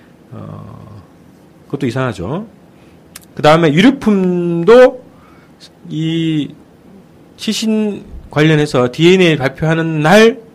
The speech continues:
유류품을 정확하게 얘기를 안 했는데, 어, 기자회견, 그 다음날 기자회견에서 이제 얘기를 한 겁니다.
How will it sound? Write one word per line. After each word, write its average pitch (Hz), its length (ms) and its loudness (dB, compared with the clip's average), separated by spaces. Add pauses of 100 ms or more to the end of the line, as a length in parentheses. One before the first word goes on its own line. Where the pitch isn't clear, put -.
유류품을 170 520 -2
정확하게 196 500 0
얘기를 143 260 0
안 139 80 0
했는데, 123 520 0 (1040)
어, 113 480 -14
기자회견, 151 580 2
그 - 120 -12
다음날 139 360 -2
기자회견에서 139 520 0
이제 98 220 -8
얘기를 98 400 -8
한 147 100 -14
겁니다. 117 480 -8